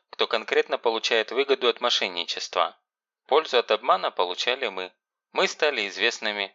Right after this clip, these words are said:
мы заключили контракт с агентством. Мы должны получать прибыль от исполнения композиции. Возможно,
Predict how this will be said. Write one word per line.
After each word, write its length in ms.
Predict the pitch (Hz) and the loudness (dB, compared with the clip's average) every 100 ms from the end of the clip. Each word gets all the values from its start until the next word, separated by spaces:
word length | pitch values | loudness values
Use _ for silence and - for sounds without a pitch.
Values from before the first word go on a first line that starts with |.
| _ | _
мы 160 | 127 | -4
заключили 540 | 175 147 107 104 135 151 | 0 -2 -2 -4 -2 0
контракт 480 | 123 117 101 92 - | -2 0 -2 -2 -8
с 120 | - | -6
агентством. 640 | 98 - 92 90 - 92 90 _ _ | -6 -2 -4 -4 -4 -6 -6 _ _
Мы 160 | 190 226 | -2 4
должны 340 | 180 123 175 | 2 2 -2
получать 460 | - 139 110 165 - | 0 0 2 -2 0
прибыль 380 | 123 104 101 | -2 0 0
от 100 | 98 | 2
исполнения 520 | 95 - 92 101 139 147 | -2 -2 -2 -2 -4 -2
композиции. 840 | 135 135 117 92 - - 85 _ _ | -2 -2 -2 -6 -8 -10 -12 _ _
Возможно, 680 | 110 107 113 185 160 110 87 | 0 0 4 2 2 -6 -6